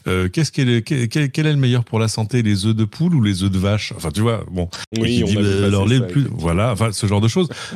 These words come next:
Speaker 1: on rigole. Quand il te fait des erreurs factuelles, euh, terribles, on se dit, bah,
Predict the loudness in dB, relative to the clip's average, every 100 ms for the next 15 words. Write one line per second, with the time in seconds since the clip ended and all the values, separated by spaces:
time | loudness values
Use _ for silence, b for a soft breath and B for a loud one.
0 | B -2 0 2 0 -4 B B B -4
1 | -2 -2 0 -2 -2 -2 -2 0 0 0
2 | 0 -2 -2 -4 -2 0 0 0 -2 -2
3 | 0 0 0 -2 -2 0 2 2 -2